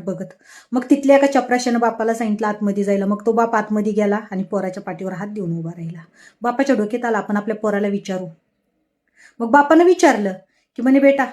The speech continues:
ह्या जगामध्ये सगळेच श्रीमंत कोण आहे?" तेव्हा मुलगा म्हणला, "बाबा, मीच आहे."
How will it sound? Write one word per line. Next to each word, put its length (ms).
ह्या 140
जगामध्ये 400
सगळेच 380
श्रीमंत 340
कोण 180
आहे?" 200
तेव्हा 160
मुलगा 280
म्हणला, 220
"बाबा, 240
मीच 320
आहे." 360